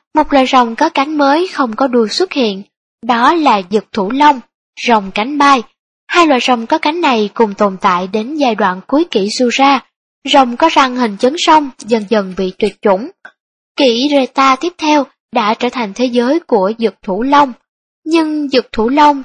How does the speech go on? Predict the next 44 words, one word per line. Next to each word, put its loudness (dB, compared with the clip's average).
cũng -2
chẳng -6
tồn -2
tại -2
trên -4
thế -4
giới 2
này -2
được -6
bao 4
lâu. 4
Đến 2
thời 2
kỳ 0
cuối 2
kỷ -2
Reta, 2
sáu 2
mươi 0
lăm -2
triệu -4
năm -6
trước, 0
toàn 4
bộ 4
loài 0
rồng 0
có -2
cánh -4
đều 2
biến -6
mất 0
và 4
để -2
lại -2
cho -4
không -6
gian -2
rộng -2
lớn -4
những -4
loại 0
côn -2
trùng, 0